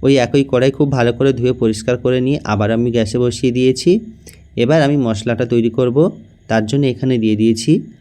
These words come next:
হাফ চামচ গোটা জিরে এবং এক চামচ পাঁচ ফোড়ন, একটা শুকনো লঙ্কা এবং একটা তেজপাতাও এর মধ্যে আমি দিয়ে দিলাম। দিয়ে শুকনো খোলায় এটাকে হালকা করে একটু ভেজে নেব। ভেজে নিলে হালকা যখন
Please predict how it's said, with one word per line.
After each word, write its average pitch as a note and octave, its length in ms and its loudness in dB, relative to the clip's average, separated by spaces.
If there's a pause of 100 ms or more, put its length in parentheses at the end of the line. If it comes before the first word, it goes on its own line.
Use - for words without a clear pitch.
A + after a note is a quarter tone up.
(220)
হাফ G#2 280 -4
চামচ C#3 320 0 (340)
গোটা A2 340 0
জিরে A2+ 340 2 (440)
এবং A2 240 0 (340)
এক G#2+ 240 0
চামচ C3+ 360 -2
পাঁচ A2+ 260 -2
ফোড়ন, G2+ 280 -2 (460)
একটা G#2+ 300 -4
শুকনো A#2+ 360 -4
লঙ্কা C3 320 -2
এবং C3 220 0
একটা A#2 260 -2
তেজপাতাও A2+ 600 0
এর A#2 160 2
মধ্যে G#2+ 300 -2
আমি C3 160 0
দিয়ে A#2+ 200 2
দিলাম। F#2 300 0 (720)
দিয়ে C#3+ 240 4 (300)
শুকনো C3 400 -2
খোলায় C3 300 0
এটাকে A#2+ 320 -2 (240)
হালকা A2 320 -2
করে B2+ 180 0
একটু C3+ 200 0
ভেজে A#2 320 2
নেব। F#2 200 0 (1600)
ভেজে A#2 260 0
নিলে C#3 300 4
হালকা G#2+ 360 -2
যখন B2 220 -2